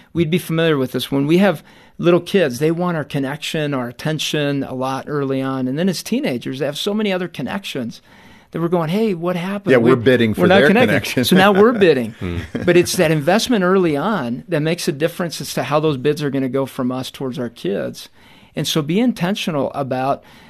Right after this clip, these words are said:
Speaker 1: uh, looking at the interests of your kids and have fun expanding your opportunity to learn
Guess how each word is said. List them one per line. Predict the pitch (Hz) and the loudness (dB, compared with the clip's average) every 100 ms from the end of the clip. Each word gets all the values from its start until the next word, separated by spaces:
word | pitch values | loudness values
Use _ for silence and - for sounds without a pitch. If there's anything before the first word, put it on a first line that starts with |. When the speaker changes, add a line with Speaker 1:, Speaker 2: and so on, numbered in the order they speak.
| _ | _
Speaker 1:
uh, | - 131 | -4 -2
looking | 135 170 190 165 | 0 0 2 0
at | - | 0
the | 147 | -2
interests | 147 160 - | -2 -4 -4
of | 139 | -4
your | 127 | -4
kids | 123 - 143 139 - - | -4 -2 -2 -2 -4 -8
and | 139 117 | -4 -4
have | 139 190 | -4 -6
fun | - 156 147 147 151 139 | -6 -4 -2 -2 -4 -8
expanding | 139 - - 135 131 139 135 | -12 -10 -6 -4 -2 -2 -2
your | 127 127 | -2 -4
opportunity | 131 127 - 135 131 123 120 | -6 -10 -8 -6 -4 -6 -8
to | 123 | -10
learn | 110 117 131 135 127 113 | -10 -8 -6 -6 -6 -8